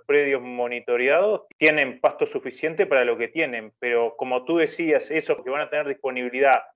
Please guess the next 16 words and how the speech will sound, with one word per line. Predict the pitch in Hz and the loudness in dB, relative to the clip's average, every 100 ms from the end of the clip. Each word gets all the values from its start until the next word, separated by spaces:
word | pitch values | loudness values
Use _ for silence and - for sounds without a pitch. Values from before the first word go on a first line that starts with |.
| _ _ | _ _
más | 123 139 165 165 165 | -8 -2 -2 0 2
adelante | 147 139 143 160 185 233 233 220 - _ | 4 4 2 0 -2 -4 -2 -2 -6 _
son | _ 151 147 | _ -4 -2
mucho | 151 202 202 | -4 0 0
menos | 170 185 233 170 | 0 -2 -2 -2
de | |
ese | 170 151 | -4 -8
cincuenta | 143 127 156 139 127 | -10 -4 -2 -2 -4
por | 120 | -6
ciento, | - 180 165 127 | -2 -2 -2 -4
de | 127 | -6
esos | - - | -8 -4
catorce | 127 - 147 147 139 | -2 0 0 0 -6
productores | - 120 117 - 147 185 185 | -4 -6 -6 0 0 0 -4
que | 135 | -6
tienen | 135 135 127 113 107 | 0 0 0 -6 -12